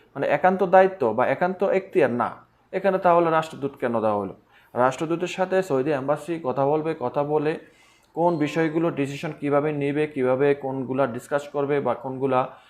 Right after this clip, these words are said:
আহ, করার প্রয়োজন নাই, করার প্রয়োজন আছে, ঠিক আছে? এগুলা ডিসকাস করার পর তারপরে একটা ফাইনাল ডিসিশনে আসবে। তো সেই পর্যন্ত আমাদেরকে অবশ্যই অপেক্ষা করতে হবে।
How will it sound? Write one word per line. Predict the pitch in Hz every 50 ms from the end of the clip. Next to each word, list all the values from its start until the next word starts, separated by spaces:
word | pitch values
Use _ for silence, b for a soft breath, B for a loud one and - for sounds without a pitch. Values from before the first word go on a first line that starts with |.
| B B B
আহ, | - 117 113 113 113 110 107 110 -
করার | - 135 131 131 127 123 - - - -
প্রয়োজন | 151 147 139 - 139 135
নাই, | 135 131 127
করার | 127 131 127 127 123 - - _
প্রয়োজন | 135 135 127 123 131 127
আছে, | 117 117 - - 123 127 - b b b b b b b b _
ঠিক | - 147
আছে? | 139 - - -
এগুলা | 147 151 151 165 175 175 170
ডিসকাস | 151 139 147 147 - 160 165 165
করার | - - 165 160 160 156
পর | 160 - - 156 160 175 208 214
তারপরে | - - 139 127 123 120 127 131 170 214 - - - - - _ _ _ _ _ _ _ _
একটা | 151 - 147
ফাইনাল | - - 139 143 160 170 170 170 165
ডিসিশনে | 143 143 123 123 131 131 127 120 113
আসবে। | 104 98 90 87 87 82 - _ _ _ _ _ _ _ _ _ _ _ _ _ _
তো | - 131
সেই | - 156 170
পর্যন্ত | 175 185 196 196 190 185
আমাদেরকে | 170 156 160 156 165 156 - -
অবশ্যই | 160 143 135 151 147 - - 170
অপেক্ষা | 135 135 135 151 139 - 156
করতে | 156 160 156 - -
হবে। | 170 165 175 190